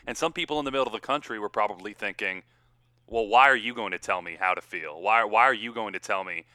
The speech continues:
how I should vote?" And I think a lot of that disconnect as to what was really happening in America, what was really happening with the economy, produced the landscape we have today. And, uh, y-, you, you hashed out a great point, Chris, in that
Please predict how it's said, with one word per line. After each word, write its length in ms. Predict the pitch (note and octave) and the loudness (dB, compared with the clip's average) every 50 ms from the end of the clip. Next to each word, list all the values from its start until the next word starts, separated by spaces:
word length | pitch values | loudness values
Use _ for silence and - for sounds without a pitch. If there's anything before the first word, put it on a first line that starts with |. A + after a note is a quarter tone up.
| _ _ _ | _ _ _
how 220 | - A2+ A2 G#2+ | 2 4 4 4
I 80 | G2 F#2+ | 4 2
should 240 | - - G2+ - _ | 0 -2 -10 -10 _
vote?" 280 | - G2 F2 D#2+ - _ _ _ _ _ _ | -4 -2 -2 -2 -6 _ _ _ _ _ _
And 440 | A#2+ A#2+ A#2 A2+ G#2+ G#2 G2 - - _ _ _ _ _ _ _ _ _ - | 0 2 2 4 2 0 -2 -6 -12 _ _ _ _ _ _ _ _ _ 4
I 80 | C3 | 4
think 220 | C#3 - D#3+ D#3 - | 4 4 -2 0 0
a 40 | C3+ | -2
lot 400 | A#2+ G#2+ G2+ A2+ A#2 B2 C#3 C3+ | -2 0 2 4 6 6 6 4
of 140 | A#2+ G#2+ | 2 0
that 340 | - A2 G#2+ G2+ G2 G2 E2 _ _ _ | 0 2 4 4 4 2 -2 _ _ _
disconnect 640 | - - - - - B2 A2+ G2+ F#2 F#2 _ _ - - | -8 -6 -6 -8 -8 -4 -2 -2 -2 -2 _ _ -10 -8
as 180 | A2 A2 - | -8 -8 -8
to 80 | - G#2 | -10 -4
what 160 | G2+ G#2+ - | -4 -4 -4
was 160 | G#2 G2 F#2 F#2 | -4 -10 -12 -8
really 280 | F#2 A#2 B2 A#2 A2+ | -8 -8 -6 -6 -2
happening 440 | G2+ A2+ A2+ A#2 A#2 - A2 G#2+ G2 | 0 2 2 2 2 -2 -8 -6 -6
in 80 | F#2+ F#2 | -6 -6
America, 420 | F2+ F#2 F2+ F2+ F2+ F2+ - F#2+ | -4 -4 -4 -4 -4 -4 -6 -6
what 140 | F#2 G#2 G2 | -6 -6 -6
was 160 | A2 G2+ F#2 | -8 -10 -8
really 260 | G2+ A#2 A#2 B2 A#2 | -8 -6 -6 -6 0
happening 380 | A2+ A#2 A2+ A#2 - A2+ G#2+ G2+ | 2 4 4 4 2 -4 -8 -8
with 100 | G2 _ | -8 _
the 80 | F#2+ | -8
economy, 560 | F#2 F2+ - F#2+ F#2+ F2+ F2 E2+ E2+ E2 D#2+ _ _ _ - - _ _ _ | -10 -6 -4 -2 -2 -2 -2 -6 -10 -14 -16 _ _ _ -20 -20 _ _ _
produced 440 | - A#2+ G#2+ _ - A2+ A2 - - | -10 -10 -6 _ -4 -4 -4 -6 -8
the 80 | - G#2+ | -8 -4
landscape 680 | G2 G#2 G#2 G#2 G2+ - - - G#2 F#2 F2+ - _ - _ _ _ _ _ _ _ _ _ _ | -2 -2 -4 -2 -4 -8 -6 -4 -2 -2 -2 -4 _ -18 _ _ _ _ _ _ _ _ _ _
we 80 | G#2 G#2 | -12 -2
have 240 | F#2+ G#2 G2+ F#2+ - | 2 2 2 2 0
today. 380 | - G2 F#2 F#2 F2+ D2+ C#2+ D#2+ | -6 -2 0 0 0 -2 -4 -8
And, 140 | F2+ F2+ F2 E2+ - _ _ _ - | -8 -8 -10 -12 -20 _ _ _ -2
uh, 40 | |
y-, 260 | G#2 G#2 G#2 G#2 G#2+ G2+ | -2 -2 -2 -6 -14 -10
you, 220 | G#2+ A#2 C3 B2+ A2 | -10 -10 -10 -10 -10
you 140 | A#2+ C3 A#2+ | -10 -10 0
hashed 320 | - A2+ A2+ G#2+ - - | 4 4 4 4 2 2
out 140 | A#2 G2+ G2+ | 2 2 2
a 40 | F2+ | 0
great 280 | - G2+ G#2 G2 _ | -4 -4 -4 -4 _
point, 240 | - G#2 G2+ G2+ - | -8 -8 -8 -8 -8
Chris, 320 | - - F2 F2 - - | -10 -10 -10 -10 -10 -12
in 140 | G2 F2+ F2 | -14 -10 -8
that 260 | F2 E2+ F2 E2+ - | -6 -4 -4 -6 -8